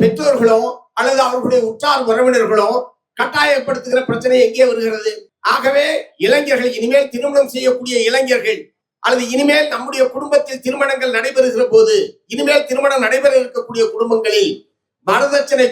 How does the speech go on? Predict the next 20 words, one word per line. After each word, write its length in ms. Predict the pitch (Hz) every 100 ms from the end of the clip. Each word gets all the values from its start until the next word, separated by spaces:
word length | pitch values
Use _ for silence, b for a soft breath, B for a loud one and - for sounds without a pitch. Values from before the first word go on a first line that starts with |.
| 220
கொடுப்பதோ 520 | 254 - 277 269 277 277 226
வாங்குவதோ 560 | 247 277 269 262 269 285 - - 233
நாங்கள் 300 | 247 233 226
செய்ய 140 | 240 277 247
மாட்டோம். 400 | 240 220 233 - _ _ _ _
அன்பால் 520 | 220 269 285 285 285 240
இணைக்கப்பட 440 | 269 277 269 262 254
வேண்டிய 320 | 262 254 240 214 147 - _ _ 226
ஒரு 100 | 226 247
குடும்பத்தை 460 | 277 277 254 247 190 - _ _ _ _ _ -
பணத்தால் 520 | 233 302 302 285 285 233
இணைப்பது 480 | 277 277 262 254 226 - - _ 226
என்பது 320 | 262 247 226 220 196 - _ _ _ _
பொருத்தமல்ல, 520 | 254 285 294 262 247 233 226
சரியானதல்ல 640 | 240 277 269 262 247 233 233 208 - -
என்கிற 220 | 226 226 214
முடிவுக்கு 460 | 226 254 240 - 269 254 - 185
அனைத்து 300 | 226 240 226 -
குடும்பங்களும் 520 | 240 247 226 220 208
வர 100 | 185